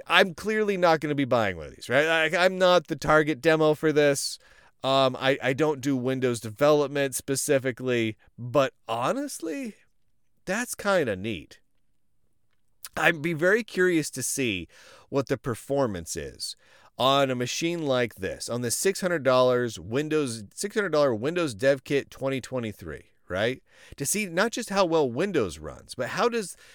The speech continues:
how do Linux applications run? I mean, how well do they perform in W S L two running on Windows, running on arm? How well,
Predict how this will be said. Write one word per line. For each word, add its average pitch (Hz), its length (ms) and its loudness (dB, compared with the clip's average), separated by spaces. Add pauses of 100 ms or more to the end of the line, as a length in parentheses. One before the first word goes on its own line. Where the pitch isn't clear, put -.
(140)
how 214 120 0
do 233 140 -4
Linux 156 460 0
applications 120 760 -2
run? 76 460 -10
I 110 160 -2
mean, 104 140 -8
how 156 240 -2
well 131 340 4
do 110 160 -6
they 120 220 -2
perform 110 760 -2
in 107 560 -4
W 104 360 -2
S 101 160 -4
L 95 180 -2
two 110 520 -2
running 113 360 -2
on 113 440 -4
Windows, 120 600 2
running 127 200 -2
on 135 120 2
arm? 151 280 0 (300)
How 202 220 0
well, 214 540 0